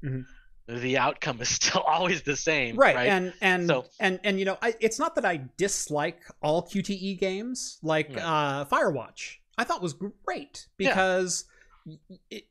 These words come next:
Speaker 1: it was, it was a great environment, great visual art style, and,
Speaker 2: Mm-hmm.
Speaker 1: and it was a compelling enough story where you felt you were in a story rather than a story with an action game kind of half crammed into it.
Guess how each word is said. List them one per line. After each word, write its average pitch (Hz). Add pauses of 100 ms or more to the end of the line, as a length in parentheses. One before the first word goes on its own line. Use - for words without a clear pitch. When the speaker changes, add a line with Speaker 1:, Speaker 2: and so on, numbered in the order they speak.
(120)
Speaker 1:
it 202
was, 190
it 196
was 165
a 160
great 185
environment, 143
great 226
visual 190
art 147
style, 123 (340)
and, 170
Speaker 2:
Mm-hmm. 185
Speaker 1:
and 175
it 175
was 165
a 180
compelling 247
enough 180
story 139 (360)
where 165 (120)
you 151
felt 214
you 175
were 165
in 202
a 185
story 143
rather 156
than 147 (220)
a 151
story 175
with 160
an 160
action 160
game 143
kind 143
of 131 (480)
half -
crammed 147
into 135
it. 120